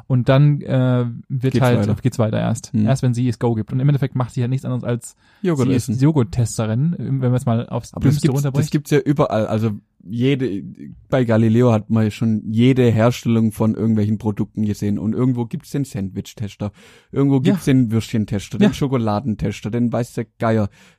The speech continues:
Speaker 2: Also jedes Produkt, was im Endeffekt ja irgendwo hergestellt wird, muss ja auch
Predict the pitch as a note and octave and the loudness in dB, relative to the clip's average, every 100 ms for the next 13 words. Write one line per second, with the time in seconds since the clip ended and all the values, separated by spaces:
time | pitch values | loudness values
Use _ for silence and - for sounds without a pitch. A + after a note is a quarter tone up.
0 | _ - A2 A#2+ A2 A#2 C#3 C#3 - B2+ | _ -4 0 0 2 2 4 0 0 -2
1 | A#2 C#3 - A2+ A#2 G#2+ A#2 - G#2+ A2+ | 0 0 0 0 0 2 0 -2 -4 -4
2 | A2 - A2 A#2 G#2 A2+ A#2 - G#2+ A2+ | -4 -2 -2 0 -2 -2 -4 -4 -4 -2
3 | A#2 A#2+ A2 G2+ | -2 0 -2 -4